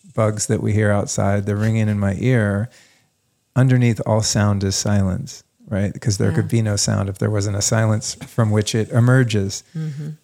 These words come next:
Speaker 1: So what I've been toying with a little bit is, can I find the silence underneath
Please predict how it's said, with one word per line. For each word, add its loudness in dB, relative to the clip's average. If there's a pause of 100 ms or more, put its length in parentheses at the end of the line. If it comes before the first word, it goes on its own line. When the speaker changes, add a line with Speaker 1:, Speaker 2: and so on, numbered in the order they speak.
(120)
Speaker 1:
So -2
what 4
I've 2
been 0
toying 6
with 4
a 2
little 4
bit 2 (100)
is, 0 (1400)
can 2
I 4
find 4
the 0
silence 0
underneath 2